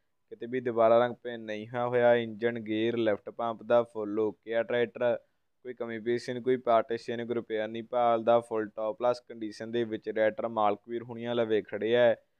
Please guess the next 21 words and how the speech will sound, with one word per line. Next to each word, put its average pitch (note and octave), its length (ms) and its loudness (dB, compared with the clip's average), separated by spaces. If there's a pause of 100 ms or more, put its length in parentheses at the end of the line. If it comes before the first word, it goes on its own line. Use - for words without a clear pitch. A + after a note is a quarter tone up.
(240)
ਤੇ A2+ 40 -20
ਜਿਹੜਾ G#2 260 -2
ਇਹ A#2+ 120 2
ਵੀਰ A2+ 280 -4
ਭਰਾ B2 200 2
ਟਰੈਕਟਰ A2+ 440 0
ਲੈਣ A2+ 260 0
ਲਈ A#2 180 0
ਚਾਹਵਾਨ A#2+ 440 2
ਹੋਵੇ, A#2 420 -2
ਬਾ A2+ 260 4
ਕੇ A#2+ 220 -8
ਚਲਾ G#2 280 0
ਕੇ A#2 200 -8
ਟੈਸਟ A2+ 240 -2
ਡਰਾਈਵ A#2 300 0
ਕਰਕੇ A2+ 360 -2
ਟਰੈਕਟਰ A2+ 400 0
ਖਰੀਦ G#2 320 -16
ਸਕਦੇ A#2 500 2
ਹੋ। A#2+ 180 -4